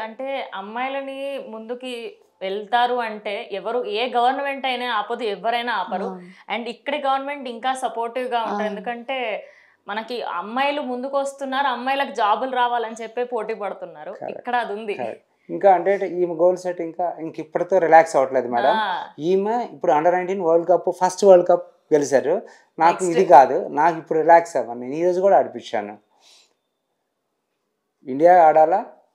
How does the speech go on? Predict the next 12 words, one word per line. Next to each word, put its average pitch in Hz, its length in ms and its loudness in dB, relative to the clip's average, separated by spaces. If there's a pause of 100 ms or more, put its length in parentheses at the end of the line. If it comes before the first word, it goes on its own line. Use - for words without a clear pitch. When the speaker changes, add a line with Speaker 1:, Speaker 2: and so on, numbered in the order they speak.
Speaker 1:
మ్మ్. 196 140 -16
Speaker 3:
ఇండియాకి 160 720 0
లాంగ్ 147 280 0
రన్ 160 180 -2
ఆడాలా, 156 320 0
ప్లస్ 160 320 -6
ఇండియాకి, 156 800 -4 (380)
ఆ, 117 880 -6 (140)
టేబుల్ 151 300 0
టాప్ 160 360 4
చేయాలా, 170 260 2
ప్లస్ 185 340 -4